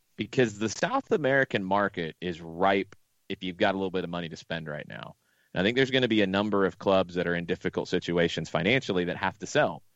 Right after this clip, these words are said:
And you can go out and spend, you know, if you're Philadelphia, two, three, four million dollars,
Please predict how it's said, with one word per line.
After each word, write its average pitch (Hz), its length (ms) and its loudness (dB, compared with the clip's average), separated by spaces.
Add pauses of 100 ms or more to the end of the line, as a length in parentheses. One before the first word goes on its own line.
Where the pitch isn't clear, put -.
(300)
And 143 120 0
you 208 100 -2
can 285 120 -12
go 262 180 2
out 160 200 4
and 156 80 -6
spend, 214 460 -6 (420)
you - 40 -4
know, 139 40 -2
if 110 80 -4
you're 233 80 -2
Philadelphia, 95 800 2 (320)
two, 131 280 0
three, 107 380 -2
four 98 300 0
million 92 320 0
dollars, 110 540 0